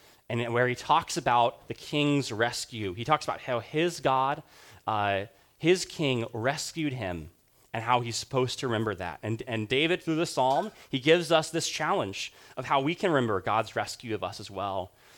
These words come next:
And so the challenge he gives to us today is for us to remember our rescue, to remember your rescue is what he is challenging us to do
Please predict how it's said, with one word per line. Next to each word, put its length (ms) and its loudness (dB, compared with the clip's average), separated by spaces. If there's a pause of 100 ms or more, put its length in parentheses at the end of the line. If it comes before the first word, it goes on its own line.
(420)
And 80 -6
so 100 2
the 100 4
challenge 400 2
he 60 -2
gives 160 4
to 80 0
us 80 2
today 400 2
is 240 -6
for 240 -4
us 260 2
to 140 -8
remember 720 0
our 200 -4
rescue, 580 -8
to 140 -10
remember 720 0 (260)
your 320 2
rescue 480 -6
is 140 -12
what 100 -8
he 140 -8
is 140 -6
challenging 440 -4
us 200 -10
to 80 -14
do 320 -10